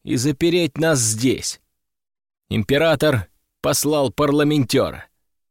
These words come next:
На взмыленном коне, размахивая белым платком на пике,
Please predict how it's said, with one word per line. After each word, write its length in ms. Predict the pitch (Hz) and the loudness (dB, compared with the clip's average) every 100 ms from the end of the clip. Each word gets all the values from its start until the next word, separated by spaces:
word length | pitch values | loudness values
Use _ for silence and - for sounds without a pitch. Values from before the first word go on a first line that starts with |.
| _ _ _ _ - | _ _ _ _ -4
На 140 | 139 | -2
взмыленном 560 | 135 151 196 160 156 139 | 0 0 2 2 0 2
коне, 540 | 156 180 180 123 90 _ _ | 2 2 2 0 -4 _ _
размахивая 760 | - 131 117 156 160 147 156 143 | -2 -2 0 0 0 0 0 0
белым 380 | 117 156 143 120 | 2 0 0 -2
платком 540 | 127 147 - 151 127 | -2 -4 -2 0 0
на 120 | 147 | -2
пике, 520 | - 185 151 147 131 | -2 -4 0 0 0